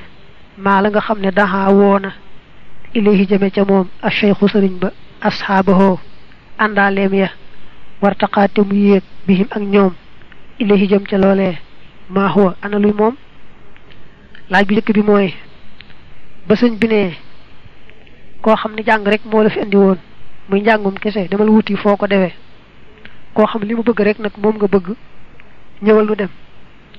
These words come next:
Nee na, waaw, loolee sëñ bi doon wax lu mu doon? Aljawaabu, tontu la mooy, alaa, yëgal ne, huwa moom, al ixlaasu mooy sellal ga,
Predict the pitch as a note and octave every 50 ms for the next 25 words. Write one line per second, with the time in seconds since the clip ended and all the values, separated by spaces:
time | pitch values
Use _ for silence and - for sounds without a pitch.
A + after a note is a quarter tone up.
0 | - - - - - - - - G3 G3 G#3 G3+ G3+ G3+ G3 G3+ G3+ G#3+ G#3 G#3
1 | G#3 G#3+ G3 - A3+ G#3+ F#3+ G3+ G#3 G#3 G3+ F#3 - F3+ G3+ G#3 G#3+ G#3 G#3+ A#3+
2 | D4+ - - - - - - - - - - - - - - - - - - -
3 | - - - - - - - - - G3 F#3+ G#3 G3+ G#3 G#3 G3 G3 - - G#3+
4 | G3+ - G#3+ G3+ G3+ G3+ G3 G3 G3+ B3+ - - - - - - - - - -
5 | - - F#3+ G3 F#3+ G3+ G#3+ G#3+ G3+ G3+ G3 G3 G3 D#3 - G#3+ G3+ G3+ G3 F#3+
6 | F#3+ G3 A#3 - - - A3+ - - A#3 - - G#3 G3 G3 G3 G3 - G#3 F#3+
7 | F#3+ G3 - - A3+ G#3 G3+ G3 F#3+ F#3+ F3+ F#3 G#3+